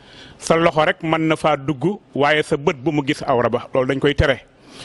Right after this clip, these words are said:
Su ko defee, la ngay jëkk a def mooy xubbi ko. Xubbi moo di fépp foo xam ni sobe laal na fa, mooy kanam gi, muy ginnaawam,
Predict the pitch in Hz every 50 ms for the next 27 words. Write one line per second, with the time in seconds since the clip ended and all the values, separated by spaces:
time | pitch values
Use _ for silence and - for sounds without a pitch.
0 | - - - - - - 156 170 156 160 151 - 156 151 147 156 156 165 165 156
1 | 175 - 170 151 143 147 147 147 147 143 - - 185 156 135 139 160 - - 170
2 | - _ - - - - - - - - - - - - 147 139 151 180 175 170
3 | 160 160 151 151 151 - - 131 - _ - - 170 170 - - 165 156 156 156
4 | 151 156 160 - - - - 170 160 151 165 165 - - - - _ - - -
5 | - - 139 147 160 160 156 151 143 143 135 - 147 139 - - _ - - -
6 | - - - - - - 139 147 151 156 151 156 156 - _ _ - - - 165
7 | 156 156 151 147 143 127 151 196 214 - - - - 131 127 135 151 156 151 135
8 | 120 120 165 160 165 160 156 147 147 147 165 165